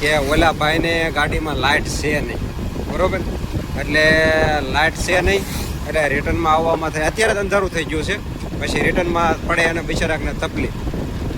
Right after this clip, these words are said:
એટલે, અ, એને મેં, એને જ મને સામેથી કીધું કે "ભાઈ, મારે લાઇટ નથી, એટલે રહેવા દ્યો ને," એમ. મેં "કાંઈ વાંધો નહીં, સવારમાં વહેલા જઈશું, નાખી આવશું." એ રીતેની આખી મેટર કરી નાખી છે. અને આજનો આખો વીડિયો જોઈ લેજો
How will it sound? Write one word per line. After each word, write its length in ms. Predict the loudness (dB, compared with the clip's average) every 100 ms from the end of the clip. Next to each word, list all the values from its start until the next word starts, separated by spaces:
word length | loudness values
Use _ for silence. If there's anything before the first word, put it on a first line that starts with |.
| -4
એટલે, 300 | -2 0 2
અ, 1040 | 2 2 2 0 -2 -6 -6 -4 -4 -4 -4 -4 -6 -4
એને 180 | -2 0
મેં, 160 | 0 0
એને 420 | 2 2 2 2
જ 80 | 2
મને 140 | 0
સામેથી 340 | 0 0 0 0
કીધું 300 | -2 -2 -4 -6 -6 -8 -6
કે 80 | -4
"ભાઈ, 140 | 0 2
મારે 200 | 2 2
લાઇટ 240 | 2 0 0
નથી, 200 | -2 0
એટલે 240 | 0 0
રહેવા 240 | 2 4 2
દ્યો 200 | 2 0
ને," 100 | 0
એમ. 200 | -2 -2 -4 -6 -6 -6 -4 -6 -6 -4
મેં 100 | -4 -2
"કાંઈ 160 | 0 2
વાંધો 340 | 0 0 0
નહીં, 140 | 0 -2 -2 -4 0
સવારમાં 420 | 2 2 2 0
વહેલા 280 | 2 2 2
જઈશું, 640 | 0 -2 -4 -6 -6 -6
નાખી 280 | -6 -4 -2
આવશું." 320 | -2 -2 -4 -4 -4 -4 -6 -4
એ 100 | 0
રીતેની 500 | 0 0 0 2 2
આખી 520 | 0 0 0 0 0 -2
મેટર 200 | -2 -2
કરી 140 | 0
નાખી 240 | 2 2 0
છે. 160 | -4 -4 -4 -6 -6 -6 -4
અને 580 | -2 0 2 2 2 2
આજનો 360 | 2 0 0
આખો 240 | 0 2 0
વીડિયો 360 | 0 0 0
જોઈ 200 | 2 4
લેજો 340 | 4 4 2